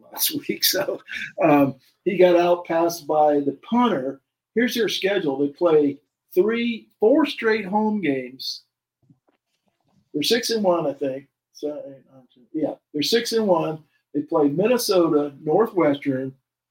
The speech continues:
the Scarlet Knights. They don't have to play in S H I T-shirt Stadium. They play in Iowa, uh, and then Illinois at home and Nebraska on the road. They could end up eleven and one. Now, they're gonna get crushed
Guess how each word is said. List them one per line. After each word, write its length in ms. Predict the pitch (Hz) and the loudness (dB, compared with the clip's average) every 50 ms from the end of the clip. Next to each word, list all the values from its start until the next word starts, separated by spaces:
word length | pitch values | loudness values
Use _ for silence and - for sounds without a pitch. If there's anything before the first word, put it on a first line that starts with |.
| _ _ _ _ _ - | _ _ _ _ _ 0
the 80 | 139 131 | 0 2
Scarlet 480 | - - 170 165 175 196 196 196 202 | 2 4 4 4 4 4 2 2 2
Knights. 340 | 214 233 233 220 208 196 - | 4 4 4 4 4 2 0
They 80 | - 170 | 0 0
don't 140 | 170 175 | 0 2
have 160 | 185 190 185 - | 2 0 0 0
to 80 | 185 | -2
play 240 | - - 196 196 196 | -2 2 2 2 4
in 60 | 190 | 4
S 200 | 180 180 175 - | 2 2 2 2
H 300 | 208 196 190 190 190 - | 2 2 2 2 0 -2
I 240 | 190 185 185 190 190 | 0 2 2 2 2
T-shirt 560 | 185 - - 214 202 - - 208 202 196 196 | 0 0 -2 -2 0 0 0 2 2 0 -2
Stadium. 540 | - - 202 208 196 190 151 135 131 131 - _ _ _ _ _ - 143 | -2 -2 0 0 2 2 0 0 -2 -4 -10 _ _ _ _ _ -6 -6
They 60 | 147 | -6
play 340 | 147 - 160 151 151 156 170 | -4 -2 -2 -2 0 2 0
in 100 | 190 202 | 0 0
Iowa, 580 | 202 202 202 202 175 147 127 131 135 135 135 _ _ _ _ _ _ _ _ _ _ _ _ - | 0 0 2 2 2 0 0 -2 -4 -4 -6 _ _ _ _ _ _ _ _ _ _ _ _ -8
uh, 580 | 143 143 139 139 139 135 135 135 135 135 131 - _ - | -6 -4 -4 -2 -4 -4 -6 -6 -8 -10 -12 -14 _ -8
and 100 | 147 147 | -6 -4
then 200 | 151 160 160 160 | -2 -2 -2 0
Illinois 640 | 165 170 175 190 196 185 175 156 143 143 143 147 - - | 2 2 2 2 2 0 0 2 2 2 2 0 -2 -4
at 140 | 147 143 139 | -8 -6 -2
home 420 | - 180 185 190 196 190 180 - 151 | 0 2 2 2 0 -2 -6 -8 -8
and 80 | 156 151 | -8 -8
Nebraska 600 | 147 143 - 147 147 156 160 160 - - - 160 | -6 -4 -2 -2 -2 -2 -2 -6 -8 -8 -6 -6
on 280 | - - - 139 139 139 | -6 -4 -2 -4 -2 -4
the 100 | 131 127 | -4 -6
road. 360 | 127 131 139 143 131 - - _ _ _ - | -4 -4 -4 -6 -8 -10 -14 _ _ _ -6
They 100 | 135 156 | -6 -4
could 220 | 170 - 175 160 143 | -4 -2 -2 0 0
end 160 | 135 131 131 | 0 0 -2
up 100 | 131 - - | -4 -4 -6
eleven 360 | 123 123 131 131 127 123 120 | -4 -4 -2 -4 -4 -6 -10
and 100 | 113 110 | -16 -14
one. 200 | 120 135 135 - _ _ _ _ - | -12 -12 -12 -12 _ _ _ _ 2
Now, 140 | 175 175 175 | 4 4 4
they're 100 | 208 208 | 4 4
gonna 240 | 220 254 247 247 | 2 2 2 2
get 200 | 226 208 180 - | 2 0 0 0
crushed 580 | - - 202 214 202 165 139 - - - - | -2 -2 0 0 2 0 0 -4 -6 -10 -16